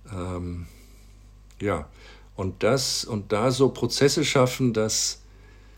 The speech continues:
und Strukturen, die dann in die Gewohnheit eingehen, sodass das Team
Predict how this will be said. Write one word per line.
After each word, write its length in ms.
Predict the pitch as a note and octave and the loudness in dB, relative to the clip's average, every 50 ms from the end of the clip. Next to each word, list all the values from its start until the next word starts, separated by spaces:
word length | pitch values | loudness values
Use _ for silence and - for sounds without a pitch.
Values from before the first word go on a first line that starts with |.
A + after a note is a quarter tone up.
| - - - | -20 -18 -14
und 140 | - G2+ | -12 -10
Strukturen, 960 | - - - - - F#2 - - - - A2+ A#2+ C3 B2 A2 A#2+ A#2+ A2+ A2 G2 | -10 -10 -12 -12 -14 -14 -14 -14 -6 -2 4 6 6 6 6 4 2 2 0 0
die 160 | G#2+ G2+ F#2+ | -2 -6 -4
dann 180 | G2 G2+ G2+ F#2 | -4 -4 -4 -2
in 120 | - A2 | -4 -4
die 100 | G#2+ G#2 | -6 -4
Gewohnheit 680 | - G2 F2+ E2 F2+ G2 A2+ A#2 A2 G2+ F#2+ F2 F2 - | -6 -8 -6 -2 0 0 0 0 -2 -2 -4 -6 -6 -8
eingehen, 480 | - E2+ E2 E2 E2 D#2+ E2 E2 D#2+ D#2+ | -10 -10 -10 -10 -10 -10 -10 -10 -10 -8
sodass 380 | D#2+ F2 F2 G2 G2 - - | -8 -8 -6 -6 -6 -6 -6
das 300 | - G#2+ F#2+ - - - | -6 -6 -4 -4 -6 -6
Team 640 | - - - A#2+ A#2+ B2 C3+ C3+ C3 B2 A2+ - - | -8 -4 -2 0 2 2 2 2 0 0 -2 -4 -14